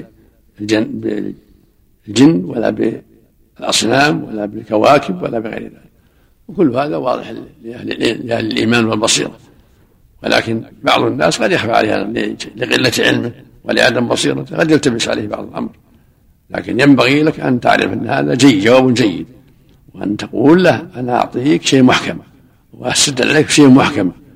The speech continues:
وأوضح لك شيء واضح، أما اللي يشتبه عليك أو علي فدعه".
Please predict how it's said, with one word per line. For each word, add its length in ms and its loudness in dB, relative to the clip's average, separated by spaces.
وأوضح 360 0
لك 140 2
شيء 160 6
واضح، 580 4
أما 240 6
اللي 320 0
يشتبه 560 -2
عليك 340 2
أو 140 0
علي 360 4
فدعه". 320 0